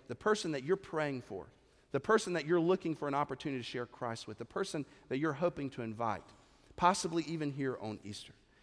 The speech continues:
As followers of Jesus, we should be looking for more who want to call King Jesus leader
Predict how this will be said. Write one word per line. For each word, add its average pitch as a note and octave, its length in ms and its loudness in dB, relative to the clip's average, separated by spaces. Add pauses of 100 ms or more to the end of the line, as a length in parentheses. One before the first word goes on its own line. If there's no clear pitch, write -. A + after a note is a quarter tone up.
(160)
As - 200 -2
followers A3 540 6
of D3 180 -4
Jesus, C#3 480 -4
we D3+ 120 -2
should D3 160 -8
be C3 100 -2
looking C#3+ 400 -2
for A#2 160 -8
more A#2 380 0 (720)
who B2 80 2
want B2+ 180 2
to B2+ 60 -10
call A2+ 240 -4
King B2+ 280 -4
Jesus G#2+ 440 -8
leader F#2 340 -8